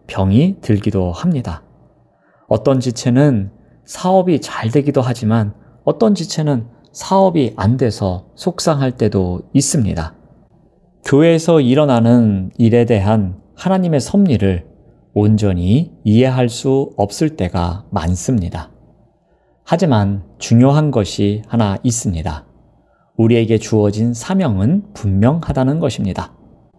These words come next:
어떠한 상황에도 불구하고 투옥된 사도 베드로를 위해 중보 기도했던 예루살렘 교회의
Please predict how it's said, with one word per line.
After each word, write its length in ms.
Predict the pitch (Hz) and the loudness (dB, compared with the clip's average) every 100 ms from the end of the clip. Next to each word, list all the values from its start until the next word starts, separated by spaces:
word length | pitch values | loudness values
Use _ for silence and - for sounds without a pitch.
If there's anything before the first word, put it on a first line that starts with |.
| _ _ _ _ - | _ _ _ _ -6
어떠한 460 | 113 139 147 165 | -2 0 2 0
상황에도 680 | 160 170 170 165 143 139 120 | 0 0 0 0 2 2 0
불구하고 1120 | - 117 120 104 98 107 110 95 92 _ _ | 0 0 2 0 0 0 0 -2 -8 _ _
투옥된 500 | - 180 170 - 156 | -2 0 0 0 -2
사도 460 | 147 165 160 139 110 | -2 -2 2 2 2
베드로를 600 | 117 123 143 135 135 107 | 0 4 4 4 2 0
위해 460 | 92 95 110 101 - _ - | 0 0 0 0 -6 _ -8
중보 440 | - 110 107 107 | 0 2 2 0
기도했던 840 | - 123 123 120 120 - 143 151 - _ - | 0 0 0 0 -2 -2 0 -2 -10 _ -2
예루살렘 760 | 107 110 107 104 101 104 104 - | 0 2 0 0 0 0 -4 -2
교회의 600 | 107 95 92 104 180 | 0 0 0 0 0